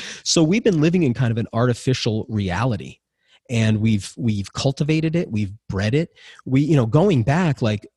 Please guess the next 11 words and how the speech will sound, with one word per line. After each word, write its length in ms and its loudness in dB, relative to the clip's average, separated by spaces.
the 120 0
genetic 420 2
modification 680 0
technologies 720 -4
like 160 -10
crispr 380 -4
technologies 640 -4
that 80 -6
we're 100 -8
using 300 -2
today, 360 -4